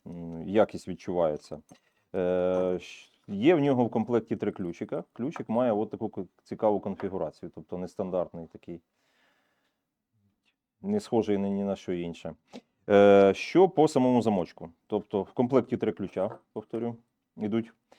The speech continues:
Тобто відкривається ключем, дужка виймається і от так він виглядає в відкритому положенні. Ключ, що цікаво, в відкритому положенні не виймається, тобто щоб його не загубити.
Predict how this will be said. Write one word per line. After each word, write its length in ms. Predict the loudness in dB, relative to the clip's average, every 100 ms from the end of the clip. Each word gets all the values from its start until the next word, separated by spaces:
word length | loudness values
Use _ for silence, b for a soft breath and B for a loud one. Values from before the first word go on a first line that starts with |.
| b b b b _
Тобто 300 | -12 -6 -4
відкривається 600 | -2 2 8 8 6 -2
ключем, 420 | -4 0 -2 -2 -12 _ _ _
дужка 360 | -10 -8 -4 -4
виймається 640 | -2 -2 -4 -6 -10 -16 -16 _ _
і 200 | -12 -12 _ -20 _ _ _ _ _ _ _ _
от 140 | -12 -4
так 220 | -6 -4
він 160 | -10 -10
виглядає 460 | -8 -6 -2 -2 -2
в 20 |
відкритому 400 | -4 -8 -6 -6
положенні. 400 | -4 -4 -4 -6 -6
Ключ, 340 | 0 0 -2 -14 _
що 200 | -10 -8
цікаво, 400 | 0 2 2 0
в 60 |
відкритому 520 | -2 -4 -4 -2 -4
положенні 580 | -2 -2 0 -2 -4 -4 -10 _ _ _
не 420 | -4 0 0 0 -2
виймається, 560 | -2 0 -2 -4 -10
тобто 300 | -12 -12 -12
щоб 260 | -12 -10 -8
його 180 | -6 -6
не 100 | -6
загубити. 520 | -8 -8 -10 -12